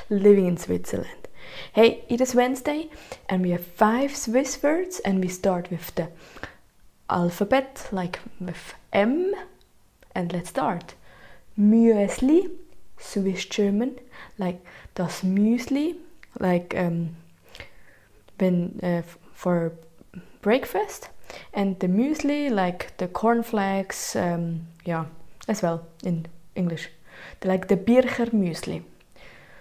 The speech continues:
We say Müsli, Bircher Müsli. Then das Müsli, Swiss German, then is es,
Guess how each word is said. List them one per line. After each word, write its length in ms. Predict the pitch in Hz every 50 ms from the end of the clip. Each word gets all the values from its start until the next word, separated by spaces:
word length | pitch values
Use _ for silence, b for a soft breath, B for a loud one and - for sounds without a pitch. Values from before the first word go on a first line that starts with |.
| B B B B
We 120 | - 240 233
say 400 | - - 285 277 277 277 - - -
Müsli, 760 | 202 196 196 208 214 220 233 233 233 233 - 226 190 170 151 - - - _ _
Bircher 480 | - 220 240 254 247 - - 247 233 233 - - -
Müsli. 640 | 208 202 208 214 226 233 208 180 - - - - - - - - - - -
Then 240 | 190 180 180 B B B B B B
das 220 | - 175 - - B B B B B -
Müsli, 840 | 196 196 202 202 214 226 233 233 254 277 262 - 294 285 320 403 440 - - - - _ - - - -
Swiss 380 | - - - 185 196 208 202 -
German, 580 | - - 240 226 220 220 226 240 277 330 349 - b b b b b b b b b b b b b - - -
then 160 | - 185 185
is 180 | 185 185 175 -
es, 220 | 185 175 - -